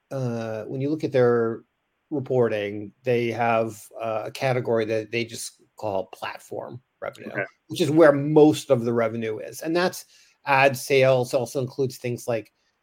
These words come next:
Speaker 1: distribution deals that they have with the, you know, where they, they, they get paid to carry some of these channels, things like that. But it's mostly advertising.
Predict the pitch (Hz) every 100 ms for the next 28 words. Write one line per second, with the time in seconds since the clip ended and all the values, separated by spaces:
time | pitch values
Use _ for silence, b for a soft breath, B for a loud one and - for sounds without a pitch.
0 | _ _ - 135 - 131 131 113 127 -
1 | 135 127 120 123 127 123 120 113 - 117
2 | 101 113 110 110 113 - 117 107 - 117
3 | 113 110 110 110 104 _ _ _ - 117
4 | 104 - 110 107 117 110 - 113 113 110
5 | 104 - - - 110 117 - 120 110 104
6 | 104 - 110 107 110 104 - 113 104 110
7 | 104 117 107 - - - - 165 226 -
8 | 185 104 110 135 120 107 107 101 104 104
9 | 113